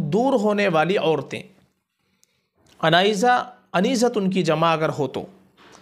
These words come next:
और इसी तरीक़े से अनाइज़ा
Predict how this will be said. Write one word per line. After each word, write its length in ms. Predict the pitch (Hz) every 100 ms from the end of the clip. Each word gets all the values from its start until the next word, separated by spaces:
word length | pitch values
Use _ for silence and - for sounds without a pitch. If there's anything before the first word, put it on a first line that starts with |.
| _ _ _ _ _ _ -
और 200 | 180 190
इसी 200 | 226 285
तरीक़े 420 | 269 226 214 196
से 160 | 190 214
अनाइज़ा 680 | 165 175 180 196 180 220